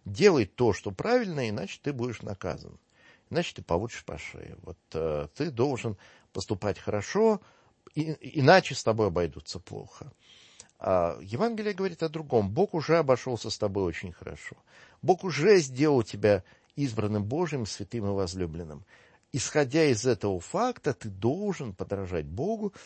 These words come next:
и ты должен транслировать то отношение, которое Бог проявил по отношению к тебе, на других людей. Подобно тому, как Бог простил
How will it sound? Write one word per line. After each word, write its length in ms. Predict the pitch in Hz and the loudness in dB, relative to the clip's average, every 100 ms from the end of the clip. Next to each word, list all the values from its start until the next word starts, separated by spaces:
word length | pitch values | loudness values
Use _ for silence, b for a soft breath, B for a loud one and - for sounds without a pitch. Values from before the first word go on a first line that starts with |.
| B B | B B
и 120 | - 104 | -8 -8
ты 120 | 110 | -4
должен 360 | 123 190 180 | -2 0 -2
транслировать 840 | - 139 135 - 180 202 165 131 - _ | -2 -2 -2 -6 -8 -4 0 0 0 _
то 180 | - 160 | 4 8
отношение, 640 | 143 - 110 - 113 95 | 8 6 -4 0 -2 -2
которое 320 | - 82 92 87 | -6 -6 -2 0
Бог 240 | 87 - | -2 -4
проявил 340 | - 82 76 | -8 -6 -6
по 140 | 71 80 | -8 -12
отношению 580 | - - - - - - | -10 -10 -10 -12 -14 -18
к 80 | |
тебе, 480 | - - 90 123 190 - B B B B B | -18 -16 -6 -6 -6 -10 B B B B B
на 200 | 98 139 | -2 -2
других 400 | 143 107 101 87 | -2 -8 -8 -8
людей. 340 | 85 73 - - b b b | -14 -14 -18 -20 b b b
Подобно 460 | - 151 220 185 175 | 6 10 10 8 4
тому, 280 | 180 175 165 | 4 4 4
как 200 | 156 139 | 4 6
Бог 260 | 160 143 | 4 4
простил 580 | - 156 147 - 180 143 | 4 4 4 -4 0 0